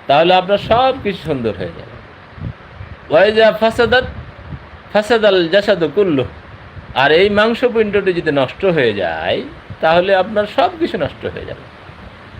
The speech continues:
এই জন্য আমরা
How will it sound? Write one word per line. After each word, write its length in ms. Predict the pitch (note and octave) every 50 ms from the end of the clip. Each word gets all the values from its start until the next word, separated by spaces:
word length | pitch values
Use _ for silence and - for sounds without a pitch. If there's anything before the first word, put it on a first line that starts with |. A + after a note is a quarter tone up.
| - - - - A#2
এই 80 | C3+
জন্য 500 | D3 F#3 G3 G#3 G#3 G3+ D#3+ C#3+ D#3 A3 - - - - - - - - - - - - - - - - - - - -
আমরা 640 | - B2 C#3 D3+ D#3+ D#3+ D3+ C#3 B2+ A#2+ B2 C3 D3